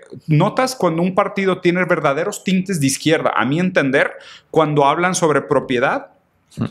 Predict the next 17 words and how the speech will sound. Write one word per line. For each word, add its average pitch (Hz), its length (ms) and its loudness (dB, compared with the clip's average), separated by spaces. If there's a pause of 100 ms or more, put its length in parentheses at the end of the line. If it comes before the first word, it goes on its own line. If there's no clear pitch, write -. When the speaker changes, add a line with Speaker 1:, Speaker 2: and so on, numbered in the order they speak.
Speaker 1:
y, 123 560 2
o - 60 -2
sea, 120 120 -4
cuando 143 200 0
hablan 202 100 0
sobre 160 160 2
propiedad. - 480 -6
O - 80 -2
sea, - 120 0
ese 202 200 0
para 196 200 2
mí 175 120 -4
es 190 80 -4
el 180 140 0
mínimo 175 200 0
común 131 220 -2
denominador. 117 380 0